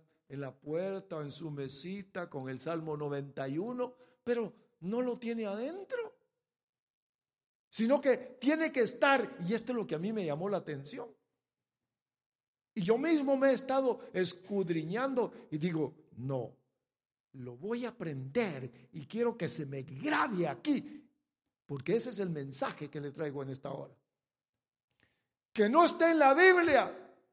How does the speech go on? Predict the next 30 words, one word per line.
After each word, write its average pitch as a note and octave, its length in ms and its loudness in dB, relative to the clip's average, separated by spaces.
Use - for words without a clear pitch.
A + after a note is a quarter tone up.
que A#3 140 6
no D4+ 140 6
esté D4+ 640 8
en A3+ 180 2
un C#4 180 0
cuadro, D#4+ 880 8
que E3 160 -6
no A#3 160 0
esté B3 220 -4
en A#3+ 120 -2
un A3+ 180 -6
cassette, A#3+ 560 -6
en F3+ 180 0
un A#3+ 200 -2
C F#3 280 -8
D, F4 420 -4
que A3+ 140 2
no C#4+ 80 2
esté C#4 180 2
en C#4+ 100 0
una, A#3+ 520 0
en A3+ 180 2
una C4 260 2
película, D4 920 4
sino B3 420 4
que C#4+ 100 4
esté D#4 400 4
en C4+ 80 2
el A3+ 260 4
recipiente C#4 1600 6